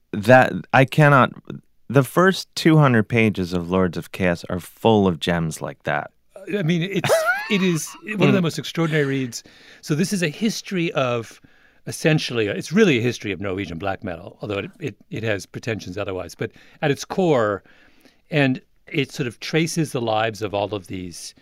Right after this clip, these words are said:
Speaker 2: through interviews of all of these key figures in the,
Speaker 1: Mm-hmm.
Speaker 2: in a scene, and especially Varg,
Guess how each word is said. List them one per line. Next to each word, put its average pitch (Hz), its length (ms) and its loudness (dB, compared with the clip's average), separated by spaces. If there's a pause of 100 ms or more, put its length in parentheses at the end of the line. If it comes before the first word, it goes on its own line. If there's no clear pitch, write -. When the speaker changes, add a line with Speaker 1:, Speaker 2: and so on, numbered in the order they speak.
(380)
Speaker 2:
through 123 180 -4
interviews 104 520 -2
of 98 100 -8
all 104 160 -2
of 101 60 -6
these 92 200 -12
key 123 220 -8
figures 92 460 -6
in 90 180 -8
the, 87 280 -8 (100)
Speaker 1:
Mm-hmm. 95 340 6 (140)
Speaker 2:
in 120 140 -4
a 98 60 -8
scene, 101 460 -6 (300)
and 135 280 -6 (100)
especially 110 840 -2 (260)
Varg, 95 320 -2